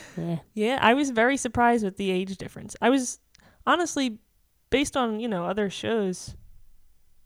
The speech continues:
Speaker 2: teenagers are played by, you know, older characters. I was surprised they were all pretty close in age.
Speaker 1: Yeah.
Speaker 2: Besides Maddie.
Speaker 1: So she's how old? Thirty-one?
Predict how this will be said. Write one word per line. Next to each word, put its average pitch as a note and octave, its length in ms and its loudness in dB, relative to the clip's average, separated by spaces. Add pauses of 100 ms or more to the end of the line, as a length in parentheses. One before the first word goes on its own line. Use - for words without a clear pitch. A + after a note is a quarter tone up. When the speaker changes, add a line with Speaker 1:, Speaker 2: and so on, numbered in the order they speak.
(100)
Speaker 2:
teenagers G3 520 0
are E3+ 80 -2
played F3+ 260 -2
by, G3+ 320 -4
you G#3+ 140 -4
know, E3+ 100 -6
older F3+ 340 -4
characters. F#3 640 -10
I F3+ 120 -6
was F#3 100 -4
surprised A3+ 460 -2
they F#3+ 80 -2
were F#3 120 -4
all F#3 220 0
pretty G3 320 -6
close F#3+ 380 -4
in E3 80 -10
age. - 460 -10 (100)
Speaker 1:
Yeah. D#3 280 -4 (320)
Speaker 2:
Besides F3 400 -6
Maddie. F3 360 -8 (720)
Speaker 1:
So - 140 -10
she's F3+ 240 -6
how F3 160 0
old? G3+ 280 0
Thirty-one? F3+ 640 -2